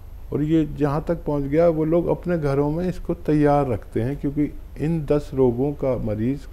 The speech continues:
किसी भी घर में कभी भी होता है। तो इसको आप एक, अ, खाना कैसे पाउडर बना के रख लें। एक आता है नमक जैतून। नमक जैतून दुनिया का एक विशेष नमक है, जो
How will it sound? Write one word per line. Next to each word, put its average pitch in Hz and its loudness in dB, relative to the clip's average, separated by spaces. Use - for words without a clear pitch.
किसी 131 0
भी 127 0
घर 113 0
में 127 0
कभी 120 2
भी 113 0
होता 92 0
है। 69 -6
तो 139 2
इसको 165 2
आप 151 2
एक, 147 4
अ, 104 -6
खाना 147 -2
कैसे 113 -2
पाउडर 127 2
बना 143 0
के 143 -2
रख 139 -2
लें। 180 -2
एक 160 0
आता 147 2
है 180 -4
नमक 165 6
जैतून। 113 0
नमक 151 0
जैतून 156 0
दुनिया 156 -2
का 170 -4
एक 165 -6
विशेष 175 0
नमक 107 -4
है, 170 -4
जो 135 -4